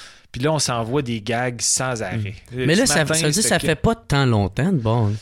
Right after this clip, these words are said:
Speaker 2: si tu
Speaker 1: Ben,
Speaker 2: parles de Twitter, là.
Speaker 1: Ouais, ça fait peut-être, euh, qu'on est plus amis, je dirais, cinq ans.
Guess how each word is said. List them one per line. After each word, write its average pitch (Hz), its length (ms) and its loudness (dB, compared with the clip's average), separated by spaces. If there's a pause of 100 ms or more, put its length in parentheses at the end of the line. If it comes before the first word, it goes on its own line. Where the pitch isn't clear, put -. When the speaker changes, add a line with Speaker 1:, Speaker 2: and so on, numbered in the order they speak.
Speaker 2:
si - 120 -8
tu - 80 -2
Speaker 1:
Ben, 139 60 2
Speaker 2:
parles 151 140 2
de 139 80 4
Twitter, 123 420 0
là. 123 220 0 (340)
Speaker 1:
Ouais, 151 180 0
ça 147 140 -2
fait 208 120 -2
peut-être, 254 440 -4
euh, 143 220 2
qu'on 147 180 -6
est 156 80 -2
plus 208 220 -2
amis, 175 300 0
je 156 60 -4
dirais, 135 280 0
cinq 135 380 -4
ans. 110 100 -4